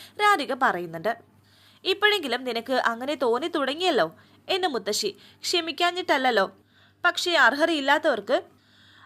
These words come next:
ആ ക്ഷമ കാണിക്കണ്ട, അത് തന്നെയാണ് എൻ്റെ തീരുമാനം. എൻ്റെ ആ, എൻ്റെ ശരീരത്തിൽ പ്രിയങ്കയുടെ ആത്മാവുണ്ടെന്ന് പറഞ്ഞിട്ടല്ലേ എന്നെ ഓടിക്കാൻ നോക്കുന്നത്? ഇനിയിപ്പോ ആ അടിക്ക് തിരിച്ചടി കൊടുക്കണമെന്ന് രാധിക. എന്താണ് മോളുടെ പ്ലാൻ? ആ, എന്തെങ്കിലും മറുപടി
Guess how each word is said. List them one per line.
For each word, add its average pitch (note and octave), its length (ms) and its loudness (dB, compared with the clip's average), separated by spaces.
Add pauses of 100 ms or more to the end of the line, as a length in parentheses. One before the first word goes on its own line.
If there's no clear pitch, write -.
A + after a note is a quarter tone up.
ആ F#4 120 8
ക്ഷമ B3+ 440 0
കാണിക്കണ്ട, A#3+ 580 -2
അത് A3 400 -4
തന്നെയാണ് C4+ 320 -4
എൻ്റെ C#4 200 -4
തീരുമാനം. G3 600 -4
എൻ്റെ G#3 240 -6
ആ, A#3+ 220 2
എൻ്റെ A#3 220 -6
ശരീരത്തിൽ C#4+ 640 -4 (300)
പ്രിയങ്കയുടെ F#4 440 2
ആത്മാവുണ്ടെന്ന് B3 760 0
പറഞ്ഞിട്ടല്ലേ C#4+ 520 0
എന്നെ G#3 140 -2
ഓടിക്കാൻ G3+ 460 -4
നോക്കുന്നത്? A#3+ 520 0 (460)
ഇനിയിപ്പോ F#4+ 500 4
ആ E4+ 120 8
അടിക്ക് C#4 340 4
തിരിച്ചടി F4 400 0
കൊടുക്കണമെന്ന് A3+ 640 0
രാധിക. F#3+ 440 0 (140)
എന്താണ് C4+ 500 -2
മോളുടെ F#3 360 -6
പ്ലാൻ? G3+ 300 -4 (480)
ആ, F#4 300 0
എന്തെങ്കിലും E4+ 440 -2
മറുപടി B3 360 -2